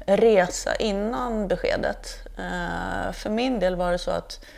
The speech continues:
jag, eh, jag har alltid varit väldigt aktiv fysiskt så. Eh, spelat tennis på elitnivå, hållit på med yoga som jag både instruerat i och praktiserat.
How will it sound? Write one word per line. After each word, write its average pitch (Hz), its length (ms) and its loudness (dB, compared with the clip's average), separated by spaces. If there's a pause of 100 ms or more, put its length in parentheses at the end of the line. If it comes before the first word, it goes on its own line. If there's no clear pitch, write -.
(800)
jag, 220 680 6
eh, 220 260 4 (960)
jag 190 120 2
har 220 80 2
alltid 202 260 -2
varit - 260 -4 (720)
väldigt 175 300 2
aktiv - 360 -6
fysiskt - 600 -4
så. - 180 0 (480)
Eh, 180 380 -6
spelat 160 440 -2
tennis 220 400 0
på - 140 -6
elitnivå, 180 1080 0
hållit 175 200 0
på 180 100 -6
med 165 200 -4
yoga 180 460 0
som 180 160 -8
jag 165 120 -6
både 160 240 -6
instruerat 226 760 -4
i 190 340 -4
och - 320 -8
praktiserat. - 760 -10